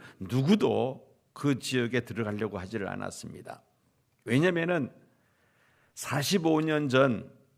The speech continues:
열두 명의 정탐꾼들이 들어가서 정탐하다가 "우리는 도저히 그 땅을 정복할 수 없다. 그들 앞에 서보니까 우리는 마치 메뚜기와 같았다." 근데 그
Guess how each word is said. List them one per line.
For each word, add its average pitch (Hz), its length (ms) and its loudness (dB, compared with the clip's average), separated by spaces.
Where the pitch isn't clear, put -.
열두 131 260 4
명의 131 260 4
정탐꾼들이 113 840 -2
들어가서 104 420 -2
정탐하다가 98 960 -4
"우리는 170 340 2
도저히 180 320 4
그 156 200 -4
땅을 160 240 0
정복할 139 440 -4
수 123 160 -6
없다. 131 420 -4
그들 196 320 6
앞에 185 180 4
서보니까 170 560 0
우리는 160 480 2
마치 135 360 2
메뚜기와 160 640 0
같았다." 139 640 -2
근데 175 360 0
그 170 500 2